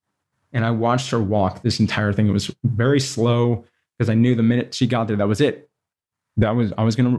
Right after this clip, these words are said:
you know, my life was about to change and I had no idea what it looked like. It was really scary. And she, you know, she came up and she was very gentle. She was very kind. She said, you know, "Are you ready?" And I said, "Yes."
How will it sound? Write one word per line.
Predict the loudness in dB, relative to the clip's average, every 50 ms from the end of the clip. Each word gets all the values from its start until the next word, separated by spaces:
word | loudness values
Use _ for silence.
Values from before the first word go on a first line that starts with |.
| -2 -2
you | 0 0
know, | 0 0 0
my | 0 0 2 2
life | 2 2 0
was | 0 0
about | 0 0 0 -2
to | -2 -6
change | -4 0 0 0 2 0 -2 -4 -6 -10 _ _ -4
and | -2 -2
I | 0
had | 0 0 0
no | 0 2 0
idea | 0 0 0 0
what | 2 2
it |
looked | 2 0 0 0
like. | -2 0
It | 0
was | 0 2
really | 2 2 2 2
scary. | -2 -2 -2 -2 0 0 0 0 -2 0 0
And | 0 2 2 2 2 2 0 -4 _ _ _ _ _ _ _ _ _ _
she, | -10 -2 0 2 2 2 2 0
you | 0 0 0
know, | 0 0
she | -2 -4 -6
came | -4 -2 0 0
up | 0 0
and | -2 0
she | 0 0
was | 0 2
very | 0 2 2 2 2
gentle. | 0 0 -2 -2 -2 0 0 0 -2
She | 0 0 -2
was | 0
very | 2 0 0 0
kind. | -2 -4 -4 -2 0 2 2 2 0 0
She | -2 -6
said, | -2 -2 0 2
you | 2 2
know, | 2
"Are | 2 2
you | 2 2
ready?" | 2 2 0 0 -2 -4 -6 -8 -8 -10 _ _ _ _ _ -20 -20 -20 -20 -20 -20 -20 _ -20 -8 -4
And | -4
I |
said, | -2 0 -2 -2 0
"Yes." | 0 0 0 0 -4 -4 -6 -8 -10 -12